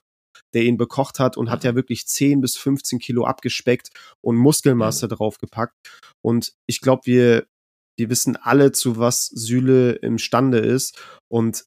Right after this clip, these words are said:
Speaker 1: wenn er wirklich auf Top-Niveau, also wenn er körperlich auf einem Top-Niveau ist, wenn er
Speaker 2: Mhm.
Speaker 1: in einem guten Team spielt, wenn er wirklich motiviert ist, dann kann das einer der besten Verteidiger Europas sein.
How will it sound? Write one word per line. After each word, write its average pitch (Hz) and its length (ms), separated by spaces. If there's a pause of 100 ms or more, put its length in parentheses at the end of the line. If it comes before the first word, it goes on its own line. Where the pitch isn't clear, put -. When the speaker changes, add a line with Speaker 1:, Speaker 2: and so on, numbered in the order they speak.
Speaker 1:
wenn 113 180
er 120 140
wirklich 127 480
auf 110 300 (440)
Top-Niveau, 117 920
also 107 200
wenn 110 100
er 110 60
körperlich 156 540
auf 131 140
einem 113 100
Top-Niveau 113 540
ist, 113 480
wenn 110 100
er 113 160 (320)
Speaker 2:
Mhm. 78 260
Speaker 1:
in 123 120
einem 123 260 (140)
guten 160 300
Team 156 280
spielt, 120 520 (540)
wenn 120 120
er 120 80
wirklich 147 300
motiviert 131 500
ist, 117 160
dann 107 140
kann 120 180
das 127 180
einer 113 280
der 107 180 (140)
besten 127 420
Verteidiger 113 840
Europas 107 560
sein. 101 280